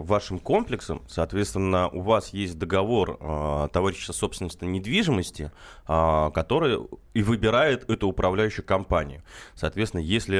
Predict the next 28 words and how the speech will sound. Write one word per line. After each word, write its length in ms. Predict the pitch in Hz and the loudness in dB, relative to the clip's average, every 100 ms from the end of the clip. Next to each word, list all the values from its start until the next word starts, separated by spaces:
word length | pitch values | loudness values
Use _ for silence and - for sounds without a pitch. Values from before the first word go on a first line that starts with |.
| 92 | 0
э, 600 | 82 80 80 78 76 76 - - | -2 0 2 2 0 -4 -8 -14
там 220 | - - - | -12 -12 -8
есть 240 | 78 101 - | -2 -2 -2
какие-то 300 | 85 - 87 | -4 -2 -2
претензии, 640 | - - 101 135 170 104 | -2 -4 0 0 0 0
это 140 | - 90 | 0 -2
в 80 | 90 | -4
управляющей 400 | - 98 95 - | -2 0 0 0
компании. 460 | 92 82 76 71 | -2 0 -2 -2
Если 240 | 87 - 87 | -4 -2 0
там 240 | 82 82 | 0 0
она 160 | 82 87 | 0 0
хулиганит, 600 | - 98 92 139 117 - | 0 0 2 2 0 -6
вы 60 | - | -4
собрались 460 | 87 85 98 80 | -2 0 0 -2
с 40 | - | -6
соседями, 680 | 85 - 131 113 85 78 69 - - - | -4 0 0 0 -2 -2 -4 -10 -10 0
э, 120 | 78 | 0
поменяли 500 | - 87 87 107 117 | 2 0 2 2 2
ее 400 | 85 76 71 71 - - | 0 -2 -4 -6 -12 -18
и 360 | - 76 76 73 71 | -6 0 2 0 -2
на-, 240 | - 82 80 | -4 -2 0
наняли 340 | 78 98 92 | 2 2 0
но-, 200 | 80 85 | 0 0
новую, 420 | 80 98 95 82 76 | 2 0 2 0 0
новую 280 | 107 98 | 0 0
управляющую 500 | 85 87 87 92 - | 0 0 2 0 -2
компанию. 520 | - 92 95 78 69 | -2 0 2 0 -2